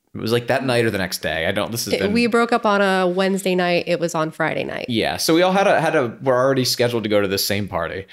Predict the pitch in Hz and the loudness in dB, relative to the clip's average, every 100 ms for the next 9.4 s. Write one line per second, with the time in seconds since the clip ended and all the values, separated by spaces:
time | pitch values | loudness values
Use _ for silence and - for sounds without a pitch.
0 | - - - - 113 117 110 120 120 123 | -20 -20 -10 -2 0 0 0 4 4 4
1 | 120 110 98 101 175 226 202 - 113 117 | 2 0 -2 -2 0 0 0 0 0 0
2 | - - _ - 110 117 113 110 98 - | -4 -20 _ -8 -2 0 2 0 -2 -12
3 | _ _ - 101 98 101 90 90 - - | _ _ -8 0 2 2 0 -6 -12 -12
4 | 87 87 90 87 107 120 101 92 95 107 | -10 -6 -4 -4 -2 -2 -4 -4 -4 -4
5 | 95 87 87 95 90 95 95 95 92 92 | -4 -6 -6 -6 -4 -2 -2 -2 -2 -4
6 | 92 87 - 92 - - 95 90 95 95 | -4 -6 -4 -6 -6 -12 -12 -4 -2 0
7 | 92 - - _ _ - 85 87 - 98 | -2 -6 -10 _ _ -8 -4 -2 -2 -2
8 | 98 101 - 101 101 92 - 101 95 135 | 0 -2 -2 -6 -4 -4 -4 -2 -2 -2
9 | - 101 98 | -4 -4 -6